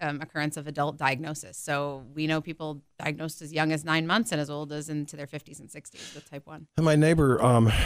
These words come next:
Speaker 2: this has been twenty years, so their daughter's all grown up and happy now. But,
Speaker 1: Mm-hmm.
Speaker 2: um, how is the diabetes for twenty years ago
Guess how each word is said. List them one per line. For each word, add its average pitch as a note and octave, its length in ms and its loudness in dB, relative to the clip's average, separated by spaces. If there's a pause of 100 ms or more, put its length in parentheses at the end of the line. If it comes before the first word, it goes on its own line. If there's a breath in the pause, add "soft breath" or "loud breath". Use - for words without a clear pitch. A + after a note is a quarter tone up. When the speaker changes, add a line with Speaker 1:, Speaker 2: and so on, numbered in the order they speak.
(260 loud breath)
Speaker 2:
this E3 160 6
has D#3+ 100 4
been C#3+ 140 4
twenty C3 240 4
years, C3+ 220 6
so - 100 6
their G#2+ 80 6
daughter's A#2 320 6
all D3 140 6
grown B2+ 180 4
up B2+ 140 4
and B2 80 4
happy G#2 240 4
now. D2+ 240 0 (100)
But, A2 140 2
Speaker 1:
Mm-hmm. D#3 140 6
Speaker 2:
um, G2+ 120 4 (200 loud breath)
how G#3+ 180 4
is D4 180 4
the D#3 180 2
diabetes A#2+ 840 4
for G2+ 560 4 (160)
twenty A#2+ 280 4
years G#2 280 4
ago E2 400 4